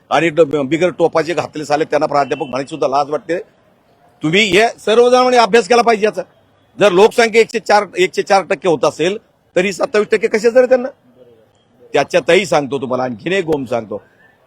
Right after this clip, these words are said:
ओव्हरलॅप का होत नाही? एकोणावीसशे साठ साली ज्यावेळेस ओबीसीची एकशे, एकशे ऐंशी जातीची ही, म, यादी दिली, त्यावेळेस त्या यादीमध्ये तेली आणि माळी नव्हते, लक्षात घ्या. तेली आणि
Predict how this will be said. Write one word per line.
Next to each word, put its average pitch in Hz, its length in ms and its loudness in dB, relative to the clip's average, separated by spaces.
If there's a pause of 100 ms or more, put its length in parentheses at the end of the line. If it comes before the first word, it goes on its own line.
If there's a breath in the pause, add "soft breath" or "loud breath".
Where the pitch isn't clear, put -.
ओव्हरलॅप 214 480 2
का 202 80 2
होत 208 220 4
नाही? 208 220 -2 (760)
एकोणावीसशे 190 540 0
साठ 175 300 0
साली 180 240 -2
ज्यावेळेस 170 340 0
ओबीसीची 165 480 -4
एकशे, 170 200 -6 (180)
एकशे 151 300 -6
ऐंशी 165 280 -4
जातीची 151 540 -4 (680 soft breath)
ही, 165 280 0
म, 135 260 -4
यादी 180 280 2
दिली, 185 240 -2 (460)
त्यावेळेस 185 400 0
त्या 202 140 4
यादीमध्ये 175 580 0
तेली 156 340 -2
आणि 156 180 0
माळी 147 240 -2
नव्हते, 123 500 -6
लक्षात 151 300 -2
घ्या. 143 300 2 (760)
तेली 185 220 2
आणि 185 320 0